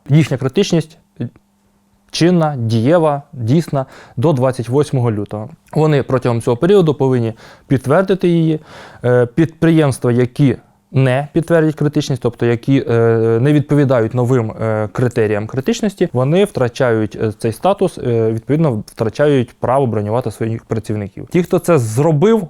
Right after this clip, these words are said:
вже, тому що процес і триває, вже у нас січень, як мінімум, минув. Хто протягом січня, наприклад, е, підтвердив критичність, вони вже бронюють свої-, своїх працівників, а бронювання працівника є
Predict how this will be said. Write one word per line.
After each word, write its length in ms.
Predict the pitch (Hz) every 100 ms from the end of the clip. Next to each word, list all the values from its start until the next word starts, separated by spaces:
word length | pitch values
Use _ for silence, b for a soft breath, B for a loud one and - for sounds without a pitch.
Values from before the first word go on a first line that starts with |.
| -
вже, 400 | 120 110 117 101
тому 160 | 123 113
що 120 | -
процес 340 | 117 120 113
і 40 | 113
триває, 420 | 147 190 214 165
вже 360 | 107 110 107 98
у 120 | 104
нас 160 | 101
січень, 440 | - 170 170 135 127 123
як 200 | 123 127
мінімум, 240 | 117 110
минув. 260 | 113 110 110
Хто 180 | - -
протягом 280 | 123 113 104
січня, 260 | 156 160 139
наприклад, 480 | 123 120 113 - 110
е, 340 | 110 107 104 -
підтвердив 400 | 120 127 113 113
критичність, 440 | 151 214 - 123
вони 120 | 127
вже 200 | 107 120
бронюють 340 | 107 110 104 -
свої-, 180 | 117 - -
своїх 340 | - 120 104
працівників, 680 | - 120 151 151 147 208 214 - -
а 260 | 127 120
бронювання 600 | 113 113 127 143 156 147
працівника 640 | 123 - 135 143 - 196 208 _ _
є 440 | 113 107 151 165